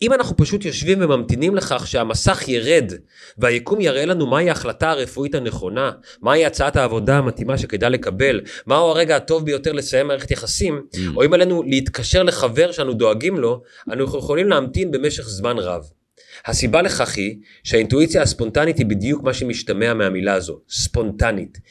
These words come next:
Speaker 1: היא מתרחשת כאשר היא רוצה, לא תמיד כאשר זקוקים לה.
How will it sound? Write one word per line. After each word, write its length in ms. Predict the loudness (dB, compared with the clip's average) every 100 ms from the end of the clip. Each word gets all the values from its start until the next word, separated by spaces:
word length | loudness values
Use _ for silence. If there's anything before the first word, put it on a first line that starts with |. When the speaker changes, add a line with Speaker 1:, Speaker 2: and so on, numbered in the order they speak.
| _
Speaker 1:
היא 100 | -8
מתרחשת 640 | -2 0 0 0 -2 -6
כאשר 300 | -6 -6 -4 -4
היא 200 | -2 -2
רוצה, 440 | -4 0 2 2 -2 _
לא 120 | -4 0
תמיד 320 | 2 0 0
כאשר 300 | -2 -2 -6
זקוקים 420 | -8 -10 -10 -10
לה. 100 | -12